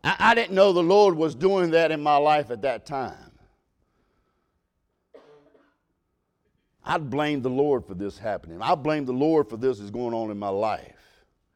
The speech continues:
And it wasn't him at all, the things that you were going through. I thought that was the Lord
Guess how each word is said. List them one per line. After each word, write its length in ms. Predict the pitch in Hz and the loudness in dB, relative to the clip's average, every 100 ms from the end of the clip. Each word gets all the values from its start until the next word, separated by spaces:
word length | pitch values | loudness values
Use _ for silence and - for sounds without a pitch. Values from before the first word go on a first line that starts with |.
| _ _ _ _ _ _ _ _ _ _ | _ _ _ _ _ _ _ _ _ _
And 100 | 110 | -10
it 80 | 107 | -8
wasn't 380 | 110 123 104 90 | -2 -4 -4 -14
him 220 | 113 101 | -12 -10
at 100 | 92 | -8
all, 420 | 95 95 62 62 _ _ _ _ _ _ _ _ _ | -6 -6 -8 -20 _ _ _ _ _ _ _ _ _
the 80 | - | -16
things 320 | 107 98 82 | -12 -12 -12
that 100 | 95 82 | -14 -14
you 140 | 87 | -14
were 140 | 82 82 | -14 -14
going 240 | 85 76 - | -16 -18 -20
through. 180 | 73 69 _ _ _ _ _ _ _ _ _ _ _ _ _ _ _ _ _ _ _ _ _ - | -20 -20 _ _ _ _ _ _ _ _ _ _ _ _ _ _ _ _ _ _ _ _ _ -2
I 80 | 180 | 6
thought 300 | 247 240 202 | 8 8 8
that 140 | 190 | 4
was 200 | 175 165 | 4 4
the 100 | 156 | 4
Lord 680 | 156 196 233 226 208 170 | 8 12 12 12 12 6